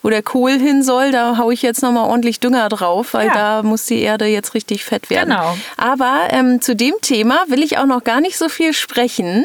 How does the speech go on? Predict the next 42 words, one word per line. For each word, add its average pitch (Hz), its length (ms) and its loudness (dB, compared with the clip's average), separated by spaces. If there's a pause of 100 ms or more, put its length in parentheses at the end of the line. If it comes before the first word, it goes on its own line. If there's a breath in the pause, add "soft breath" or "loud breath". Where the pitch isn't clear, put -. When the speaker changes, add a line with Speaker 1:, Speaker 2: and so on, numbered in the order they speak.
(120)
Speaker 2:
Mhm. 247 320 2 (100)
Speaker 1:
weil 240 480 2
ich - 140 -4
bin 247 100 0
ja 277 140 2
schon 226 180 -2
in 226 120 2
den 226 120 2
Vorbereitungen 240 760 0
für 226 120 -2
die 214 140 -2
nächste 240 440 0
Woche. 202 460 0
Speaker 2:
Ja. 214 300 0
Speaker 1:
Und 233 160 -2
da 226 80 0
geht's 277 260 -2
nämlich 269 260 2
genau 240 380 0
darum, 202 680 0 (420 loud breath)
wie 254 140 2
planen 233 440 0
wir 233 160 2
unsere 214 320 0
Beete? 190 320 -2
Speaker 2:
Ja, 226 180 2
super. 196 480 0 (160)
Speaker 1:
Und 226 160 0
da 226 160 2
will 240 100 0
ich 262 120 2
jetzt 254 160 0
noch 240 160 0
gar 233 160 0
nicht 247 160 2
so 254 100 0
viel 247 180 0
verraten, 208 560 -2 (160)
Speaker 2:
Hast 240 200 0
du 277 60 0
Speaker 1:
aber, 277 120 2
Speaker 2:
recht. 208 240 -2